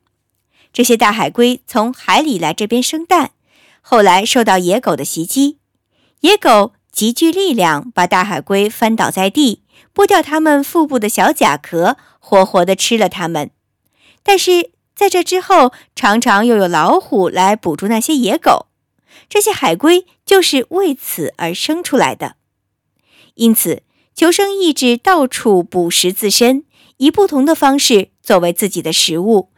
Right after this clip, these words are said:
直到最后出现了人类为止。人类因征服了一切其他生物，而把自然界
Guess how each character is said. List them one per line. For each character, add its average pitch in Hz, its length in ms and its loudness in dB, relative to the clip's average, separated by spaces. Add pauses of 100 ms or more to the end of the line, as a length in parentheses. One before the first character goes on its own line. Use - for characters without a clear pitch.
(200)
直 214 120 -4
到 208 160 4
最 214 200 -2
后 208 200 0
出 233 300 -6
现 226 240 0
了 175 140 0
人 175 260 -8
类 302 200 -2
为 170 180 -4
止。 156 260 -6 (1040)
人 302 200 4
类 359 280 0
因 277 260 0
征 294 240 -2
服 240 160 -6
了 196 140 0
一 180 160 -8
切 254 200 -2
其 208 220 -6
他 262 180 -4
生 339 300 -4
物， 330 260 0 (220)
而 359 100 4
把 330 160 2
自 311 140 -6
然 294 180 0
界 294 240 0